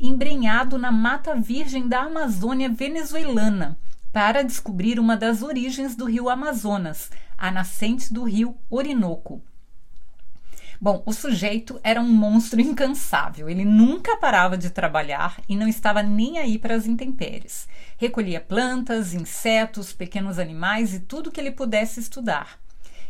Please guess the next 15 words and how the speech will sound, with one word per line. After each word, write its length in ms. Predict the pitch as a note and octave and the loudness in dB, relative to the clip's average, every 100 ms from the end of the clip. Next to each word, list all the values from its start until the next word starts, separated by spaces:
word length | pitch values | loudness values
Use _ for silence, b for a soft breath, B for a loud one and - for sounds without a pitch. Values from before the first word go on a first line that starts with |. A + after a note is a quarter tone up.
| b | b
Ele 200 | G#3 G#3 | -4 -4
é 40 | |
considerado 840 | G#3+ A#3 B3+ A3 F#3+ F#3+ G3+ G3 G3 | -2 -4 -4 -6 -4 0 0 0 -2
um 120 | G#3+ | -4
dos 300 | G#3+ A3+ - | -4 -6 -10
pais 460 | - G#3 C4+ D#4 A#3 | -6 -4 -2 -2 -2
da 120 | A#3+ | 0
meteorologia, 1120 | A#3 C#4 D4+ C4+ C4 C4 A#3 F3 G#3+ F3+ - b b b - | 0 -2 -6 -4 -4 -2 -4 -4 -6 -6 -8 b b b -8
pois 200 | G#3+ F#3+ | -6 -4
estudou 480 | G3 - G3+ F3 F3+ | -6 -8 -8 -6 -6
também 500 | B3+ C4 G#3+ A3 B3+ | -4 -2 -2 -2 -4
as 140 | B3 | -6
correntes 640 | - G3+ F#3+ F#3 - E3 E3+ | -6 -6 -6 -8 -8 -10 -4
de 120 | F#3 | -2
ar 320 | F3 A#3+ | 0 -2